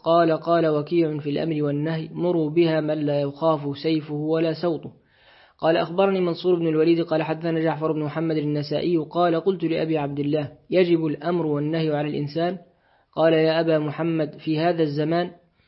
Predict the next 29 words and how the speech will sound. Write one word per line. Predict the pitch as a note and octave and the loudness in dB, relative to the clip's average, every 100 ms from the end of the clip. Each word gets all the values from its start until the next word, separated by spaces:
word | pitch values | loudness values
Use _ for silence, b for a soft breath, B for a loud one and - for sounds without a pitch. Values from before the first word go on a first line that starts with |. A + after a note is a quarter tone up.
| _ _ _ - | _ _ _ -4
أظنه | E3 G3+ G3 F#3 F3+ | 4 6 6 4 2
قال | F3+ F3 E3+ | 2 2 4
شديد، | D3 D3+ F3 D#3 D3 - D3 | 2 0 2 0 -2 -12 -6
مع | D3 C#3+ - | -4 -2 0
أن | F3+ F3 E3 | 0 0 0
في | E3 | -2
حديث | D3+ E3 F3+ E3+ | -2 2 2 2
أبي | E3 E3 D#3 | 0 0 -2
سعيد | D3 D3+ E3+ D#3+ D#3+ D#3 D3+ - | -2 0 2 0 -2 -6 -6 -6
تسهيلا." | D3 D3 D#3+ F3+ E3+ D#3+ - b b b b b - | -8 -8 -2 0 2 0 -2 b b b b b -6
قلت | E3+ | 2
له: | F#3+ G#3 | 4 4
"من | F#3+ | 4
رأى | F3+ G3 F#3+ | 2 2 2
منكم | F#3 F3+ F3 E3+ | 0 -2 -2 -2
منكرا | D#3+ E3 F3 E3 | -2 -2 0 0
فليغيره | D#3 D#3 D3+ D#3+ F3 E3 D3+ | -2 0 0 0 0 0 0
بيده." | D3+ E3+ D3 C3+ - | 0 0 0 -6 -6
قال: | C#3+ D3 | -2 0
"نعم." | D#3 D#3 B2+ - _ | 0 -2 -4 -12 _
قال: | - E3 E3 | -2 2 2
"بقلبه، | D#3 D#3 F3 E3+ D#3 D#3 D#3+ | 0 -2 0 0 -2 -4 -2
وذلك | D3 C#3+ E3 D#3+ D3+ | -2 0 0 0 -2
أضعف | D#3 D#3+ D3+ | -2 0 -2
الإيمان." | D#3 D3+ D#3+ D#3+ C3 - _ b b b - | -4 -4 -4 -4 -6 -14 _ b b b 0
قلت: | F#3+ F3+ | 2 2
"هذه | F3 F3+ G3+ F3 | 0 4 4 4
أشدها | D#3+ E3 D#3+ E3+ | 2 -2 0 2
علي." | D#3 D3 E3+ D3 | 2 0 0 -2